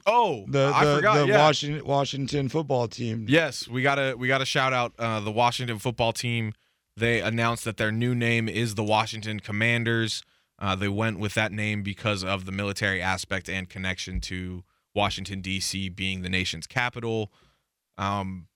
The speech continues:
Speaker 1: people are already making jokes.
Speaker 2: It's,
Speaker 1: <laughs>
Speaker 2: it's, it's, uh, I mean, it's always gonna be, you're always gonna get laughed at. I've seen, it, it's, I don't know how many times I have seen someone, like, not get mocked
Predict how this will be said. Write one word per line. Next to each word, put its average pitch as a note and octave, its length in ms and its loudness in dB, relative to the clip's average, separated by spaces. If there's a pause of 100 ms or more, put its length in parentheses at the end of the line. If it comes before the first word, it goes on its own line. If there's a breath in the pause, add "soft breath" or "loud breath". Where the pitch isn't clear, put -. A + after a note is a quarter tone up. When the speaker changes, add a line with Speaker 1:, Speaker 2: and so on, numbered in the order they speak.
(840)
Speaker 1:
people D#3 280 0
are C3+ 120 6
already B2+ 240 4
making B2+ 320 -2
jokes. B2+ 300 4
Speaker 2:
It's, F#3+ 320 4
Speaker 1:
<laughs> F3 320 4
Speaker 2:
it's, B3+ 180 2
it's, D#3+ 500 2
uh, D3 300 4
I D3+ 60 6
mean, G3+ 140 6
it's G3 140 4
always F#3+ 360 2
gonna E3 200 0
be, C3+ 460 0 (240)
you're C#3+ 200 0
always C3+ 240 2
gonna B2 180 2
get A2 240 2
laughed G2+ 340 -4
at. G#2 200 -4
I've B2 140 0
seen, C3 340 -4 (560)
it, D3+ 220 0
it's, D#3 340 -2 (240)
I D3+ 100 0
don't C#3+ 260 0
know C#3+ 180 2
how C3 140 2
many C#3 200 0
times C3 320 0
I A#2+ 200 2
have G#2+ 180 -2
seen B2 360 -2
someone, A2 300 -4
like, G#2+ 200 -4
not G#2 300 -6
get - 200 -12
mocked - 400 -16